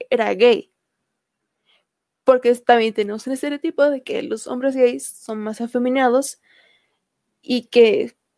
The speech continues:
se creen mujeres. Cosa que los que ya sepan el tema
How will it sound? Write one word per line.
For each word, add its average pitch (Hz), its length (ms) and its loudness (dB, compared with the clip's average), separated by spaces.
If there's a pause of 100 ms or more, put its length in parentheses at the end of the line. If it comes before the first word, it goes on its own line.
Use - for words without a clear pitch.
(160)
se 254 300 4
creen 277 260 4
mujeres. 285 800 4 (720)
Cosa 339 340 4 (120)
que 220 140 0
los 220 180 -4
que 254 100 -2
ya 285 80 6
sepan 285 320 -2
el 269 120 -8
tema 254 280 -6